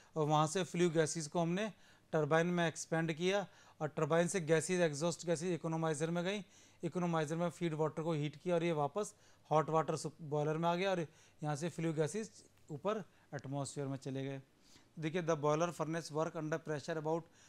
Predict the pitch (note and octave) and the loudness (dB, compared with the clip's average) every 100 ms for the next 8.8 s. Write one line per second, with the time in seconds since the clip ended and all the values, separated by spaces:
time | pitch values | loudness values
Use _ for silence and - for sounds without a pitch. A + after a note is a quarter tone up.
0 | - - D3 D3+ C#3+ F3 G3 - - - | -20 0 2 4 6 6 6 -6 -20 -14
1 | - D#3 C#3 D3+ D3+ G3 F#3 F#3 F3+ D#3+ | -6 -2 0 0 0 0 2 2 2 2
2 | E3 D#3+ E3 D3+ - E3+ E3+ D#3 D3+ C#3 | 2 2 -2 -4 -4 -4 -2 -2 -2 -4
3 | - C3+ D3+ G3 - - _ _ - - | -4 -2 0 -2 -4 -12 _ _ -20 -20
4 | _ _ - - _ _ - F#3+ G3 C3+ | _ _ -20 -20 _ _ -2 2 2 2
5 | - - - - D#3+ D3+ C3 D#3 G3+ - | -6 -20 -20 -8 -2 -2 0 0 0 0
6 | G3+ E3+ C#3+ F3 F#3+ - F#3+ D#3 D#3+ D3 | -6 -6 -2 -2 -4 -6 -4 -2 -2 0
7 | F3 F3+ E3+ F3+ E3+ D3 C#3 E3+ C#3+ C#3+ | -2 0 -4 -4 -2 -2 0 -2 -4 -6
8 | - F3+ D#3 C3 - D3 C#3+ A2+ | -4 -4 -2 -6 -4 -2 -2 -4